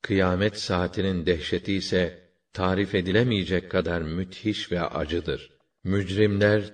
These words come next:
tam bir şaşkınlık ve çılgınlık içindedirler. O gün cehennemde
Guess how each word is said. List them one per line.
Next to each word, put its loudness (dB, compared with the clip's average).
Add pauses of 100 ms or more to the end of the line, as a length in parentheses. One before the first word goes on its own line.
tam 0
bir 4
şaşkınlık -2 (300)
ve 0
çılgınlık 0
içindedirler. -2 (360)
O 6
gün 2
cehennemde 2